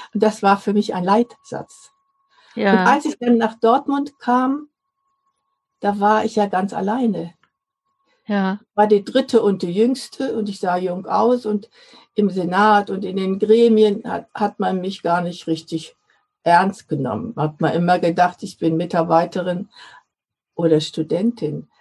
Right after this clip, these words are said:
Speaker 2: Wann
Speaker 1: Und
Speaker 2: war das in den sechzigern, oder?
Speaker 1: das war
Speaker 2: Neunzehnhundertsechziger?
Speaker 1: Ende der siebziger, in der
Speaker 2: Ach, Ende
Speaker 1: zweiten
Speaker 2: der,
Speaker 1: Hälfte
Speaker 2: ach,
Speaker 1: der
Speaker 2: echt?
Speaker 1: siebziger. Nein, nein, da war,
Speaker 2: Überleg
Speaker 1: ich
Speaker 2: mal.
Speaker 1: war da fünfunddreißig, sechsunddreißig.
Speaker 2: Aha.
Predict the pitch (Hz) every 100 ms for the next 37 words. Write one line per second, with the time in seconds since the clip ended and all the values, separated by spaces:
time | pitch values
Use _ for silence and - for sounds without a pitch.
0 | _ _ _ 196 202 214 247 - 226 220
1 | 214 240 - 220 202 185 190 233 240 214
2 | 214 220 208 208 180 185 190 190 185 190
3 | 202 _ - 156 147 170 165 202 202 233
4 | 247 208 202 208 185 175 285 - - -
5 | 139 - - _ _ - 214 196 208 190
6 | 180 196 196 202 - 180 185 170 - 190
7 | 175 170 160 170 196 - 151 160 - 165
8 | 160 156 196 190 196 - 185 185